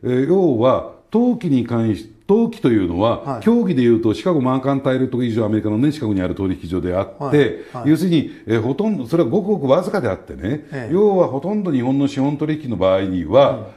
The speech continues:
Speaker 2: ん。
Speaker 1: 要するに実需とワンセットになっているんだから、
Speaker 2: うん。
Speaker 1: そういったことはないっていうね、
Speaker 2: うん。
Speaker 1: えー、いうような教科書があるんですよ。
Speaker 2: なるほど。
Speaker 1: で、それがね、頭の中に残ってたんですよ。
Speaker 2: なるほど。
Speaker 1: ところがですね、まあ、しかもですよ、あのー、これがね、最近でもね、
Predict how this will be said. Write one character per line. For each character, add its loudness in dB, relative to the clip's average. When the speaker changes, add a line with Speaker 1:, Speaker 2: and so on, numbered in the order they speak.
Speaker 2:
ん。 -2
Speaker 1:
要 0
す -2
る -2
に -6
実 -4
需 0
と -4
ワ 4
ン -2
セ 0
ッ -8
ト -6
に -4
な 0
っ -8
て -10
い -8
る 2
ん -2
だ -4
か -10
ら、 2
Speaker 2:
う -12
ん。 -12
Speaker 1:
そ -2
う 2
い -4
っ -12
た 2
こ -4
と 0
は 0
な 2
い -2
っ -8
て -12
い -8
う -10
ね、 -4
Speaker 2:
う -8
ん。 -10
Speaker 1:
え -6
ー、 2
い 2
う 0
よ 0
う -4
な -2
教 4
科 0
書 -8
が -2
あ -2
る -14
ん -16
で -20
す -18
よ。 -4
Speaker 2:
な -4
る -8
ほ -6
ど。 -8
Speaker 1:
で、 4
そ 0
れ 2
が 2
ね、 0
頭 0
の -2
中 0
に 0
残 0
っ 0
て -12
た -6
ん -14
で -16
す -20
よ。 -18
Speaker 2:
な -6
る -8
ほ -10
ど。 -16
Speaker 1:
と 0
こ 4
ろ 4
が 4
で 0
す -8
ね、 0
ま 4
あ、 4
し -8
か 0
も 4
で 2
す -10
よ、 -12
あ -8
の -2
ー、 -16
こ -4
れ 0
が 0
ね、 -2
最 0
近 -2
で 0
も -2
ね、 -6